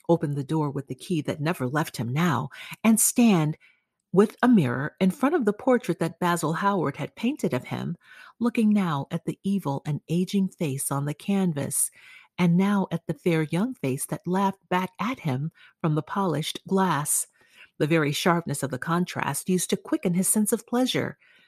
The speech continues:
He grew more and more enamored of his own beauty, more and more interested in the corruption of his own soul. He would examine with minute care, and sometimes with a monstrous and terrible delight, the hideous lines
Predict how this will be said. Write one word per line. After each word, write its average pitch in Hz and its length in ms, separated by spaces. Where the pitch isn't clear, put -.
He 302 140
grew 233 220
more 214 340
and 175 160
more 175 260
enamored 170 500
of 143 80
his 151 160
own 170 220
beauty, 170 520
more 214 240
and 208 160
more 202 180
interested 170 640
in 180 100
the 196 80
corruption 208 560
of 170 120
his 175 160
own 185 220
soul. 175 540
He 233 100
would 175 180
examine 151 640
with 151 160
minute 226 540
care, 143 480
and 156 120
sometimes 160 560
with 139 120
a 135 80
monstrous 151 640
and 139 180
terrible 151 460
delight, 147 560
the 240 60
hideous 269 480
lines 175 580